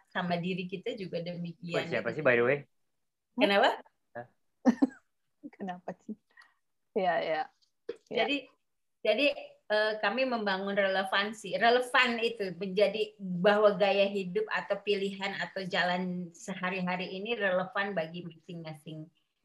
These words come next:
Speaker 1: Dan
Speaker 3: Hmm.
Speaker 1: kemudian itu berkaitan dengan nanti pembagian, eh, peran ya, yang kami lakoni gitu kan.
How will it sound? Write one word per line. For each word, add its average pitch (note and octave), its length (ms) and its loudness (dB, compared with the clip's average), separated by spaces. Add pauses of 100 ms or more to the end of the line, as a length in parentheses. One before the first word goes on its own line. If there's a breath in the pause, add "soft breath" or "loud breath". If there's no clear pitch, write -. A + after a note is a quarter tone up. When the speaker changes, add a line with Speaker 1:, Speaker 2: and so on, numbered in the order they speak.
(140)
Speaker 1:
Dan F#3+ 220 -4
Speaker 3:
Hmm. F3+ 100 -10
Speaker 1:
kemudian G3 300 0
itu A3 320 0
berkaitan F#3+ 640 0
dengan F3+ 340 -2 (340)
nanti F#3 460 -6
pembagian, E3+ 920 -4 (340)
eh, E3 220 -6
peran A3+ 360 4
ya, E3 320 -2 (640)
yang F3+ 180 -2
kami F3 320 -4 (160)
lakoni E3+ 760 -2
gitu D#3+ 240 -4
kan. F3+ 300 -6